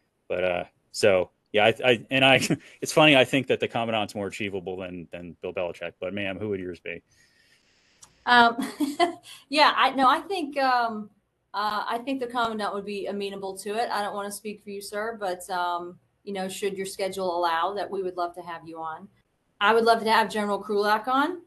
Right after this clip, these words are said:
Speaker 2: You know, this, this, he's been obviously a huge supporter of the center named for his, for his father. You know, much of it is behind the scenes, but, um, I would like to,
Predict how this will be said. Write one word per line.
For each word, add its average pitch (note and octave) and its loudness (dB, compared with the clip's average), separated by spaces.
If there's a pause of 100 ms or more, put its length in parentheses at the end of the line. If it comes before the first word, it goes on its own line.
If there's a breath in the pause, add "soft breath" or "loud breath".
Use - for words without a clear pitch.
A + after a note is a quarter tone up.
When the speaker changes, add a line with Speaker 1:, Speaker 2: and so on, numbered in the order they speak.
(380)
Speaker 2:
You G#3 -8
know, G#3 0
this, A#3 -2
this, A#3 -2
he's C#4+ 2
been A#3 0
obviously A3 0
a F#3+ -2
huge C4 -2
supporter A3 -2
of F#3 -4
the F#3 -4
center A3 -4
named G3 -4
for F#3 -6
his, E3+ -4
for F3+ -8
his E3+ -8
father. G#3+ -2 (220 loud breath)
You F#3+ -8
know, F3+ 0
much G#3+ -2
of G#3 -4
it G#3+ 2
is G3 2
behind F#3+ 0
the F#3+ -4
scenes, G3 -6
but, E3+ -6
um, E3+ -4
I F3+ 0
would F#3 -2
like F3+ -4
to, E3 -8